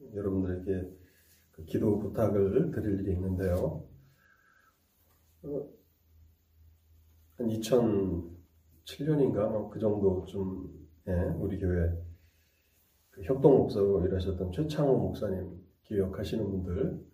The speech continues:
여러분들 가운데 계실 겁니다. 최창호 목사님,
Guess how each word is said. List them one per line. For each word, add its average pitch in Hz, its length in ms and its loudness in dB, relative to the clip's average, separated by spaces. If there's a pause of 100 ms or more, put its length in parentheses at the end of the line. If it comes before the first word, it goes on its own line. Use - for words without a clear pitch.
(160)
여러분들 90 540 -6
가운데 87 400 -2
계실 - 280 -6
겁니다. 90 500 -6 (880)
최창호 123 420 2
목사님, 98 760 0